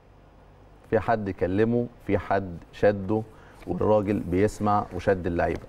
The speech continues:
يا كابتن رضا، ما تمشيش معاك إن كل مباراة، كل مباراة بيكون لها ظروفها،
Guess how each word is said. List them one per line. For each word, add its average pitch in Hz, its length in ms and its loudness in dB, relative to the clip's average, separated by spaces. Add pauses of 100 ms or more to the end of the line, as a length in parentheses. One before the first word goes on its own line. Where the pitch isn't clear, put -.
يا 98 60 -12
كابتن - 280 -2
رضا، 110 180 2
ما 95 100 -2
تمشيش 98 420 -4
معاك 87 280 0 (480)
إن 90 260 -2
كل 139 200 6
مباراة، 90 480 4 (960)
كل 127 200 6
مباراة 95 460 0
بيكون 104 400 2
لها 123 140 6
ظروفها، 104 460 -2